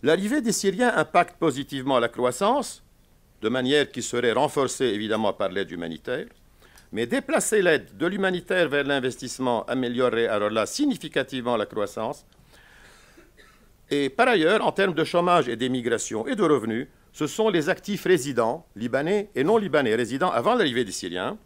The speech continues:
qui subissent l'impact le plus négatif.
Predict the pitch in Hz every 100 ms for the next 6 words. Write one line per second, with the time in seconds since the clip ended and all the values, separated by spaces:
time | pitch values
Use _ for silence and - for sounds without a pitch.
0 | - - - - 151 - 160 190 - 156
1 | 135 170 - - 127 143 151 98 92 -
2 | - -